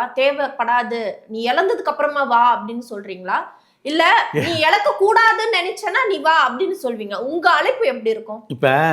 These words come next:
Speaker 2: எலெக்ஷனுங்கிறது அஞ்சு வருடத்துக்கு ஒரு தடவை தான் வரும்.
Speaker 1: ஆமா.
Speaker 2: நீங்க பூஜை பண்றதுனால மறுபடியும் எலெக்ஷன் கமிஷன் எலெக்ஷன் வைக்காது.
Speaker 1: ஆமா.
Speaker 2: ஒரு கால் உங்களுக்கு இதுல வந்து இதை பண்ணலாம், அதை பண்ணலாம் அப்படின்னு சொல்லி நம்ம அடுத்தது வந்துடலாம், இல்ல அடுத்த கட்ட நகர்வுக்கு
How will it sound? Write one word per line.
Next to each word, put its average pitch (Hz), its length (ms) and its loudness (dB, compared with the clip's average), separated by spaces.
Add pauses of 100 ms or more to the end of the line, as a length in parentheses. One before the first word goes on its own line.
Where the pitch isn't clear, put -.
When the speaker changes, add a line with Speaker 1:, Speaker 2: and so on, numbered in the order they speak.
(160)
Speaker 2:
எலெக்ஷனுங்கிறது 160 640 0
அஞ்சு 156 320 0
வருடத்துக்கு 160 300 2
ஒரு 151 40 2
தடவை 139 180 2
தான் 139 100 2
வரும். 123 300 -4 (200)
Speaker 1:
ஆமா. 180 260 -10 (240)
Speaker 2:
நீங்க 143 180 0
பூஜை 170 280 4
பண்றதுனால 160 500 0
மறுபடியும் 151 460 2
எலெக்ஷன் 151 240 -2
கமிஷன் 143 280 -4
எலெக்ஷன் 139 340 -4
வைக்காது. 123 340 2 (300)
Speaker 1:
ஆமா. 190 400 -12
Speaker 2:
ஒரு 120 260 -6
கால் 208 260 8
உங்களுக்கு 170 360 2
இதுல 139 120 2
வந்து 170 540 2 (320)
இதை 135 160 6
பண்ணலாம், 147 440 4
அதை 135 160 4
பண்ணலாம் 139 460 2
அப்படின்னு 131 240 -2
சொல்லி 147 460 0
நம்ம 139 220 0
அடுத்தது 135 400 0
வந்துடலாம், 131 560 0
இல்ல 127 180 0
அடுத்த 127 220 0
கட்ட 135 200 -2
நகர்வுக்கு 127 420 -2